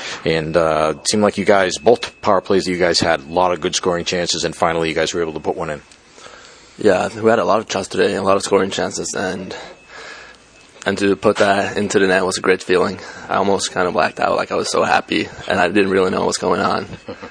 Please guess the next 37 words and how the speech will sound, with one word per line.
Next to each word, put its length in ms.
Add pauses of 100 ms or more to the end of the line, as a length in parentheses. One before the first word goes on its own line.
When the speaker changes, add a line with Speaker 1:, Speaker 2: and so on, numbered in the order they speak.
(120)
Speaker 2:
And 120
then 80
it 60
was 140
just 280
a 20
great 220
feeling 240
to 100
celebrate 440
with 100
my 80
teammates. 500 (500)
Speaker 1:
How 120
does 100
that 140
compare 400
with 160
regard 280
to 120
other 140
goals 260
you've 100
scored 240
in 60
your 80
career, 420
and, 140
and 80
as 100
far 220
as 140
how 100
big 180
it 100
was? 240 (520)
Speaker 2:
Uh, 400